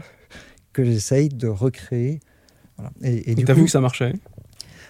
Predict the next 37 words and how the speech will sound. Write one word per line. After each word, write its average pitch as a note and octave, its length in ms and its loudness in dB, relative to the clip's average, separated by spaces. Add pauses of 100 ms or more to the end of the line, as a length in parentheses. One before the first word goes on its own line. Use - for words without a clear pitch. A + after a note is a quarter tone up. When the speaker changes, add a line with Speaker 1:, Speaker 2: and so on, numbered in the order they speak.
(100)
Speaker 1:
alors, A#2 160 2
je B2 80 4
vois E3 180 2
que - 60 -6
ça E3 120 0
marche D3 440 0
sur - 200 -8
équipe A#2+ 220 -6
de A#2 100 -2
dev, C3+ 380 0
et B2+ 80 0
moi, B2 140 2
j'étais B2+ 180 0
arrivé B2 140 0
dans A#2+ 120 0
une A2+ 160 -2
logique A2+ 460 -2 (300)
entre A#2 280 -6
deux A2+ 140 -2
mille, B2 240 4
deux A#2 160 -4
mille A2 100 -4
cinq, C#3 380 -2
où, B2 160 -6
grosso C3+ 380 -4
modo, C#3 280 2
le B2 140 2
faire D#3 360 0
au C#3 40 2
niveau B2 220 2
d'une A#2 80 2
équipe A2+ 240 -2
de G#2+ 60 -2
dev, A2+ 180 2
on A#2 60 -4
savait G#2+ 220 -4
faire. - 220 -12